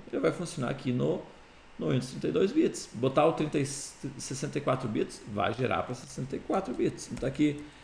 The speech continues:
Gustavo. Vamos lá, executar, olha lá. Gustavo, meu filho, tá aqui. Show de bola. Então tá funcionando já, é, usando o DataSnap, já tá funcionando no Android,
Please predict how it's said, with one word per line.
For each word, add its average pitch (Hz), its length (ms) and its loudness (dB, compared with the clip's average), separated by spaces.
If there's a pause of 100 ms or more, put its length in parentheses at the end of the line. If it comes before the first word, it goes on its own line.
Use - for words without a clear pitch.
(300)
Gustavo. 156 760 8 (840)
Vamos 113 160 0
lá, - 260 -2
executar, 131 600 2
olha - 100 -2
lá. - 160 -6 (100)
Gustavo, - 480 2
meu 170 140 0
filho, - 260 -2
tá - 100 -6
aqui. - 360 0 (400)
Show - 180 0
de 196 80 2
bola. 160 180 6
Então 160 140 4
tá 175 100 4
funcionando 190 560 4
já, 156 460 6 (600)
é, 135 280 8
usando 156 320 10
o 185 40 4
DataSnap, 170 480 6
já 143 80 2
tá 165 100 4
funcionando 165 300 2
no 196 100 8
Android, 175 600 8